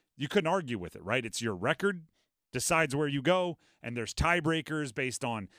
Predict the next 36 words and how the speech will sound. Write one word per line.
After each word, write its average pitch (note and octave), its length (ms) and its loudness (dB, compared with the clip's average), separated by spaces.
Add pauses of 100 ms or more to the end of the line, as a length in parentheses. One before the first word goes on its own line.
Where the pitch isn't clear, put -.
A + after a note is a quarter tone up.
(120)
in-conference D#3 760 0
records D3 340 -2
and C#3 80 0
all. C#3+ 140 2
Like, C3+ 180 0
that's F3 300 2
not D#3+ 380 -2
subjective. C#3+ 560 -2
That F3+ 240 4
is, E3 380 -2 (760)
the A2 280 -2
numbers F3 460 2
decide E3 400 2
where D3+ 140 0
you D3 120 -4
go. D3 300 2 (240)
But D#3 140 4
as C3+ 100 -2
soon A3 300 0
as G#3+ 80 -2
it's A3 240 0
done F#3+ 260 2
by D#3 220 4
people G3+ 540 -2
in F3+ 140 -2
a E3+ 120 0
room E3+ 500 0 (500)
and C#3 160 -4
they're E3 140 2
told G3 300 2
to E3 80 2
put F#3+ 240 2
the - 80 2
four G3 260 2
best E3+ 400 2
teams G3+ 420 0